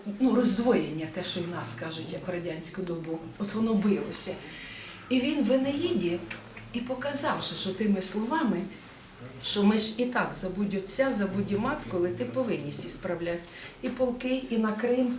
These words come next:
і на ту війну, ось ту, що він теж збирав.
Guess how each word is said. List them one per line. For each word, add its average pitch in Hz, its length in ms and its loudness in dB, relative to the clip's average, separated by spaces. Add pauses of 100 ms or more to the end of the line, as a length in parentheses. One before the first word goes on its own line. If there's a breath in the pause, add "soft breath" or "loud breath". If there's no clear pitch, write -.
(300 loud breath)
і 226 60 0
на 220 140 4
ту 247 260 0
війну, 233 480 4 (160)
ось 208 240 0 (380 loud breath)
ту, 220 120 -2
що 220 180 2
він 220 200 4
теж 214 240 0
збирав. 208 520 2